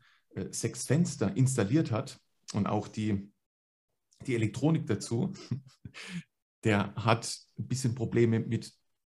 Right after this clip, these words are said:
dem Rot-Grün, also eine <laughs> Rot-Grün-Schwäche. <laughs> Ja, und wenn man jetzt weiß, dass so eine R-G-B-L E D, also so die Farb-L E Ds, ne,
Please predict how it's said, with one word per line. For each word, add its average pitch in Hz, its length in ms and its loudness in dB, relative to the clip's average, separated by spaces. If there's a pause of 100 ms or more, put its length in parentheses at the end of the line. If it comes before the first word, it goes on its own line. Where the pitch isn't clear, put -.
(160)
dem 117 120 0
Rot-Grün, 117 540 4
also 98 220 0
eine 104 160 -2
<laughs> - 340 8
Rot-Grün-Schwäche. - 1120 4
<laughs> - 60 -8 (1800)
Ja, 147 160 6
und 147 260 0
wenn 151 100 8
man 156 120 8
jetzt 151 220 4
weiß, 127 360 4
dass - 180 2
so 123 60 2
eine 113 180 2
R-G-B-L 120 640 0
E 104 60 0
D, 110 140 0
also 110 180 4
so 104 120 -2
die 117 100 2
Farb-L 123 480 -4
E 110 80 2
Ds, 135 360 -2
ne, 131 180 2